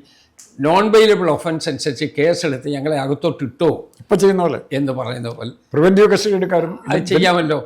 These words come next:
Speaker 1: ഒന്നും ചെയ്തില്ല. അതാണ് ഇ എം എസ്. ആ ഇ എം എസിൻ്റെ ശിഷ്യന്മാരിങ്ങനെ ആയല്ലോ എന്നുള്ളൊരു, ഏ, ദുഃഖം സമൂഹത്തിന് മൊത്തത്തിലുണ്ട്.
Speaker 2: അതിന് ഒരു ഒറ്റ ചോദ്യം,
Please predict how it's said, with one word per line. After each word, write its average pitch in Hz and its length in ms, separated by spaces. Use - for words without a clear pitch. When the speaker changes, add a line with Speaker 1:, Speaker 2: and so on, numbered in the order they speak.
Speaker 1:
ഒന്നും 147 440
ചെയ്തില്ല. 104 340
അതാണ് 143 400
ഇ - 20
എം 113 160
എസ്. - 140
ആ 123 140
ഇ 131 120
എം 156 140
എസിൻ്റെ 147 340
ശിഷ്യന്മാരിങ്ങനെ 147 760
ആയല്ലോ 143 380
എന്നുള്ളൊരു, 147 560
ഏ, 185 160
ദുഃഖം 180 320
സമൂഹത്തിന് 139 560
മൊത്തത്തിലുണ്ട്. 104 560
Speaker 2:
അതിന് 151 300
ഒരു 165 100
ഒറ്റ - 140
ചോദ്യം, 131 280